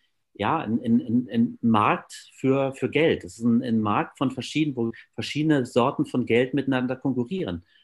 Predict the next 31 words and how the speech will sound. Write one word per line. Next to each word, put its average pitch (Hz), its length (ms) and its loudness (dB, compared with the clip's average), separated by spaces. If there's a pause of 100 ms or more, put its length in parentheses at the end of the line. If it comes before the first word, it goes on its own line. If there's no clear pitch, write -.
(160)
Und 113 100 0
indem 127 640 0
du 160 220 -4
sagst, 165 540 -2
dass - 120 -20
du 123 100 -2
dich 120 220 -6
für 117 160 0
diese 113 320 -8
Privacy 120 720 -2 (240)
entscheidest 110 580 2
oder 104 160 0
dass 107 280 -2 (240)
dir 117 100 4
Privacy 120 480 -2
so 113 160 -4
wichtig 123 340 0
ist, - 320 -8 (360)
dass 117 240 -2
du, 104 360 2 (180)
ähm, 98 420 -4 (420)
dass 117 160 0
für 123 100 2
dich 131 300 -2
zum 120 140 -2
Beispiel 117 280 2
nur 113 140 2
Bitcoin 113 560 2
in - 60 -8
Frage 135 400 0
kommt, 82 340 -10